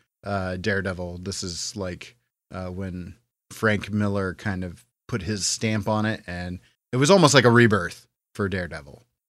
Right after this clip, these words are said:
Like, before that, he was kinda mouthy like Spider-Man, and he was kinda swashbucklery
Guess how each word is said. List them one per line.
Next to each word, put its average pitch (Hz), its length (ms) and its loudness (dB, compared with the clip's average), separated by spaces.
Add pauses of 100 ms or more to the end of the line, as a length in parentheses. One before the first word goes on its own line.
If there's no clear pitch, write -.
(400)
Like, 120 300 2
before 160 300 6
that, 131 180 10
he 127 80 6
was 123 140 6
kinda 127 280 6
mouthy 120 480 4
like 110 220 4
Spider-Man, 117 840 4
and 104 100 0
he 104 40 0
was 104 140 -2
kinda 104 240 0 (600)
swashbucklery 107 840 2